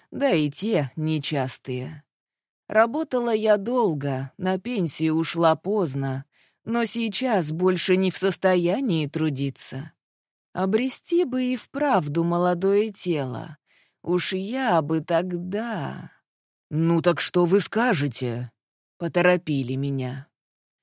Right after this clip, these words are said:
Вспомнив о том, что с сумасшедшими спорить нежелательно, я кивнула и решительно произнесла: «Да, я согласна». «Что ж, подпишите тогда договор».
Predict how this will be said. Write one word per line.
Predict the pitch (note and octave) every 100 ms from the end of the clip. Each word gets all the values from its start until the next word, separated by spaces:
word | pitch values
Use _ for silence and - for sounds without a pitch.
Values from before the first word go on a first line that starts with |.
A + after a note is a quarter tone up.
| _ -
Вспомнив | - - D4+ G3+ E3+ E3
о | F3
том, | E3+ F3+ F3
что | - F#3
с | F3+
сумасшедшими | - G#3 A3+ - D3+ B2 - C#3 C#3+
спорить | - - D#3 D3+ - D#3+
нежелательно, | E3 E3+ F3 F#3+ C#4+ G#3 D3 C3+ C#3+ C#3 C#3 _
я | - D4+ F3+
кивнула | - E3+ D#3 F3 A3 C4 C#4 C4+ _ _
и | -
решительно | G#3 F#3 - D#3 E3+ G#3 F#3+ F3
произнесла: | D3 D3+ D3+ C3+ C#3 B2+ B2+ A#2 - _ _ _ _ _
«Да, | - F3 D#3 D3+ A#2+ _ _ _
я | - E3+ D#3 A3+
согласна». | B3+ F3 D#3+ D3 C3 C3+ D3+ B2+ D#3 - _ _ _
«Что | - - E3+ C3
ж, | A#2+ -
подпишите | - D3 - E3 - C#3+ D3 G#3+
тогда | G#3+ B3 E3+ D3+
договор». | D3 D3+ F#3 F#3+ C4 C3+